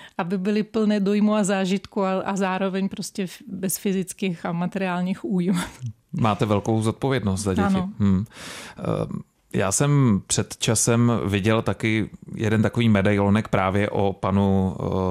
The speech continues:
Speaker 2: Dubském, když slavil narozeniny.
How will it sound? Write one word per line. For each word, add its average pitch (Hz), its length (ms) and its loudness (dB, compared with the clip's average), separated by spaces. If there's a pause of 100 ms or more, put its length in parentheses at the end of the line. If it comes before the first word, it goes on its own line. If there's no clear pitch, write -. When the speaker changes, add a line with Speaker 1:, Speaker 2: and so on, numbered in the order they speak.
(100)
Speaker 2:
Dubském, 107 720 0
když 95 240 -2
slavil 98 380 0
narozeniny. 104 800 2